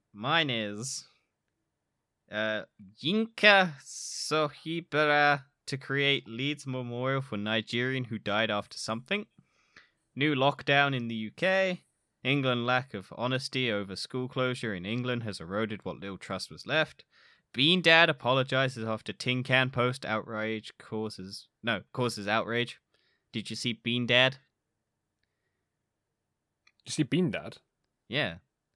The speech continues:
Speaker 1: A man who made his daughter spend six hours trying to open a can of beans because he couldn't be asked to help her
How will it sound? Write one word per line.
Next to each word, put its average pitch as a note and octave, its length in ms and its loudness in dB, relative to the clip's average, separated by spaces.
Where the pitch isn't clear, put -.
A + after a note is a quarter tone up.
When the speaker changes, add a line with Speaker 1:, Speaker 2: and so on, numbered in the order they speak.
Speaker 1:
A A2 100 -2
man C3 400 6
who B2 120 0
made C3 240 4
his A#2+ 140 -2
daughter A#2+ 320 0
spend G#2 480 -4
six - 360 0
hours A#2+ 360 4
trying G#2+ 200 0
to G2 100 -4
open A2+ 300 -2
a G2+ 60 -2
can A2+ 320 2
of G2+ 180 -4
beans G2+ 380 -4
because G2 320 -8
he G2 100 -8
couldn't A2 240 -2
be G#2+ 120 -4
asked G#2+ 320 -4
to G2+ 80 -4
help G#2+ 300 -4
her F#2 160 -6